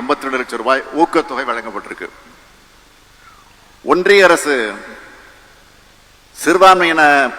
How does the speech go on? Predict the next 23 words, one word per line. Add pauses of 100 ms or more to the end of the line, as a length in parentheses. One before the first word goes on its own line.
மாணவ
மாணவியருக்கு
வழங்கி
வந்த (140)
கல்வி
உதவித்தொகையை (180)
நிறுத்திடுச்சு. (1800)
எனவே (280)
மாநில
அரசு
இந்த
ஆண்டு (120)
முதல் (1120)
ஒண்ணு
முதல் (100)
எட்டாம்
வகுப்பு
வரை (380)
அரசு (180)
மற்றும் (140)
அரசு
உதவி
பெறக்கூடிய